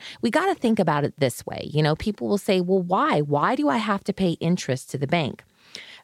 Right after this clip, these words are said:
It, here's the, here's the, the, the easy answer, because credit card companies are in the business of making money, right? And if you're not paying enough interest on a yearly basis, you're not a good risk to them. Okay?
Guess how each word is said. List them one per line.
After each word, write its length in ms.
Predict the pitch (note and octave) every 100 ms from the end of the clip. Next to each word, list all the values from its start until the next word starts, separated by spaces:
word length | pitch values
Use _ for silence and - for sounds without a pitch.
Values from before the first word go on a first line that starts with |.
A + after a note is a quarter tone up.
| _ _ _ G#3
It, 120 | G3+
here's 340 | G#3+ C#4 C#4 A3+
the, 160 | G3+
here's 300 | F3+ A3+ A3+
the, 160 | F3+ D#3 -
the, 300 | D#3 C3+ B2 -
the 160 | D3+ -
easy 360 | F#3 D#3+ C3+ -
answer, 440 | B2 A2 F#2 - -
because 260 | D3+ F3
credit 380 | - - C#4 -
card 240 | - G3+ -
companies 580 | F3 F3 C#3 D3 C#3
are 160 | - C#3+
in 120 | C3+
the 60 | B2+
business 400 | B2+ A#2+ A#2+ -
of 140 | B2+
making 300 | B2 - A#2
money, 260 | C#3+ A#2 F#2+
right? 340 | - B2 F#3+ - - - -
And 100 | E3+
if 160 | E3 E3
you're 280 | D#3+ A3
not 200 | C4 A#3
paying 300 | - G#3+ F3+
enough 240 | E3 D3 - -
interest 540 | F3 - B2+ A#2+ -
on 80 | C3
a 40 |
yearly 380 | C3 C#3+ D3 C3
basis, 640 | A#2+ G#3+ C4 D3 B2+ - - - - -
you're 200 | F3 G#3+
not 440 | G3+ G3+ A3+ B3 F#3+
a 80 |
good 240 | D#3 F3 D#3
risk 600 | C#3+ D#3 G#3 - - -
to 120 | -
them. 340 | C#3 F#2+ F2 - _ _ _ -
Okay? 380 | D#3+ F#3+ F#3+